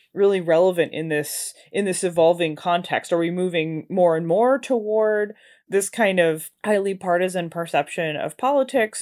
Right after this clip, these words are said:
Are we moving possibly in a, in a different direction after things peak in the Obama and Trump years? Do you have any sense of kind of, like,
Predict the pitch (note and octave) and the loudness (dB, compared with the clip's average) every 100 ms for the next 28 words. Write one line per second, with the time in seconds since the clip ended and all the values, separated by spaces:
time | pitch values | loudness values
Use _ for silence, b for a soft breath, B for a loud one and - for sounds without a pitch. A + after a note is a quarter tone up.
0 | - F3 E3 E3+ F3+ F3+ F3 E3 D#3+ D#3+ | -2 0 0 -4 -6 -6 -4 -2 -4 -4
1 | D#3 b b b - F3 F#3 E3 E3+ D#3 | -10 b b b -2 -2 -4 -4 -2 -2
2 | - D3+ C#3+ D3 - - D#3+ D#3 G3+ B3 | -4 -4 -4 -6 -6 -2 -2 0 2 2
3 | C4 A3 F#3 G3+ F#3+ F#3+ - E3+ D3 D#3 | 2 -2 0 2 2 2 0 0 0 -2
4 | D#3 D#3 C#3 - - - B3 A3+ - G3 | -4 -6 -8 -14 -14 -6 -4 -4 -4 -2
5 | F#3+ F#3 F#3 F3+ F3+ E3 E3 F3 E3 D#3+ | 0 0 2 0 0 -4 -4 -8 -4 -2
6 | D#3+ E3+ G3 G#3 B3+ D#4 B3+ D3 D3+ F3+ | -2 -4 -2 0 0 -2 -2 -2 -2 0
7 | E3+ D#3 E3 D3+ D3+ D3+ | 0 0 -2 0 0 -2